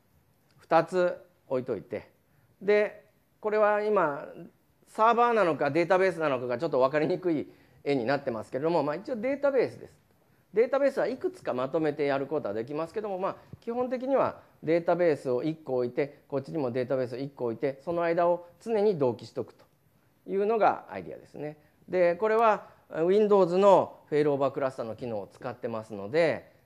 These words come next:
えー、他にも必要な登場人物がいまして、例えば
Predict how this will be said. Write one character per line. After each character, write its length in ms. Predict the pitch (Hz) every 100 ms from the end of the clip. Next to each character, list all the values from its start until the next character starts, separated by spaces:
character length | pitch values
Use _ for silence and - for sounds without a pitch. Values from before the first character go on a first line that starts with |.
| -
え 720 | 117 113 107 104 104 101 98
ー、 20 |
他 220 | 139 175
に 60 | 196
も 100 | 131
必 220 | - 135
要 120 | 127
な 280 | 117 107 98 -
登 160 | 123
場 120 | 113
人 180 | 113 104
物 180 | 92 -
が 80 | 92
い 40 |
ま 140 | 101 131
し 40 |
て、 80 | 165
例 220 | 127 143
え 20 |
ば 180 | 139